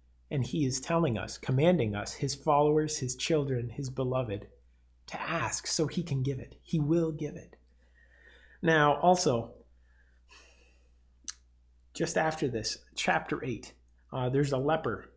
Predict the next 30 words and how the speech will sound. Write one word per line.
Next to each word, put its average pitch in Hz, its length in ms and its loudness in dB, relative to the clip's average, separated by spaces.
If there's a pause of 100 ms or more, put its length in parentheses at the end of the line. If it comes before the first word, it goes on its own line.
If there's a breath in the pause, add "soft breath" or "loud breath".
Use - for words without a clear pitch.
who 170 280 -4
asks 160 640 -6 (100)
Jesus 143 580 2 (220)
to - 140 -6
be 127 120 -4
healed. - 460 -8 (640)
God 196 280 6
could 226 160 4
have 226 120 6
healed 175 340 4
him 175 160 6
without 160 360 6
interaction, 139 760 0 (460)
but 156 220 -6
God 147 320 2
desires 135 640 2
us 131 380 0
to - 180 -6
know 120 440 -2
him. 110 360 -8 (160)
And 139 100 -6
I 131 80 -4
think 185 240 0
it's 170 160 0
in 160 220 2
this 147 180 2
asking 139 640 -2 (480 soft breath)
we 131 140 -2
know 120 220 0
him, 110 280 -6